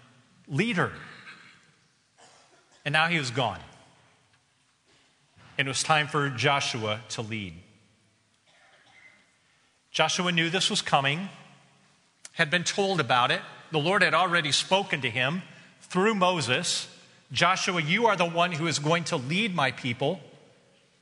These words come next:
To Moses, the Lord had said this, "Take Joshua the son of Nun, a man in whom is the Spirit, and lay your hand on him.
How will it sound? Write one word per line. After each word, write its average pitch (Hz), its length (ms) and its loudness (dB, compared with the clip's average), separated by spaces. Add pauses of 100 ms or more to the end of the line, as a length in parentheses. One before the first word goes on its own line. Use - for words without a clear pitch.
(300)
To 226 160 2
Moses, 202 480 2
the - 80 0
Lord 175 240 2
had 156 160 0
said 160 320 0
this, 170 340 0
"Take 196 400 -4 (160)
Joshua 170 520 0
the 151 100 -4
son 208 300 0
of 214 80 -6
Nun, 151 260 2
a 151 40 2
man 180 460 0
in 190 140 -4
whom 165 500 -2 (300)
is 196 240 2
the 240 100 0
Spirit, 165 540 2
and 156 160 -4
lay 160 100 2
your 175 120 2
hand 196 320 0
on 127 140 0
him. 95 320 -6